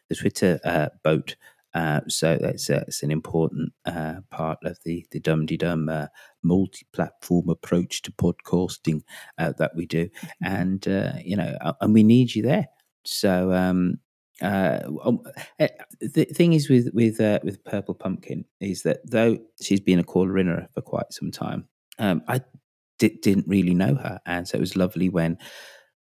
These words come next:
uh, last year she said, "Yes, she would, uh, jump on board and, and help with, help with Twitter and everything." And, uh, again, it just shows people's, uh, commitment to, to, uh, to, to the whole edifice of, of what we're doing here. So, um,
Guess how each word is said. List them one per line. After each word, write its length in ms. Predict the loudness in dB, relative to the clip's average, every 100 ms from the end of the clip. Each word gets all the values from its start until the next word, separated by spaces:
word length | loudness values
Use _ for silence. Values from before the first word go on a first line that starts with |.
| -4
uh, 220 | -2 -2
last 480 | 0 -2 -2 -8 -6
year 360 | -4 -4 -8 -16
she 220 | -12 -8
said, 300 | -6 -6 -8 -8
"Yes, 260 | -8 -6 -8
she 120 | -4
would, 220 | -4 -2
uh, 140 | -2 -2 -10
jump 280 | -4 -4 -2
on 120 | -6
board 280 | -2 -2 -2
and, 100 | -4 -6
and 120 | -8
help 320 | -4 -4 -2
with, 160 | -4 -4
help 240 | -4 -4
with 120 | -4 -8
Twitter 480 | -6 -6 -6 -10 -10 _
and 120 | -4
everything." 520 | -4 -6 -10 -8 -8 -10 _ _ -4
And, 380 | 0 0 0 0
uh, 140 | 0
again, 320 | -2 -2 0 -2
it 100 | -6
just 180 | -8
shows 240 | -6 -6 -6
people's, 560 | -2 -2 -2 -6 -4 -4
uh, 160 | -6 -6
commitment 520 | -4 -4 -4 -8 -8
to, 180 | -10 -10 -10
to, 340 | -4 0 2 2
uh, 140 | 0 -2 -10 -18 -20 -20 _ _ _ _
to, 380 | 6 8 8 6
to 200 | 4 2
the 80 | 4
whole 200 | 2 2
edifice 440 | 2 2 0 -2
of, 100 | -2
of 180 | -2 -6
what 140 | -6
we're 80 | -6
doing 220 | -6 -8
here. 200 | -8 -16 -16
So, 340 | -12 -10 -8 -6
um, 380 | -4 -4 -6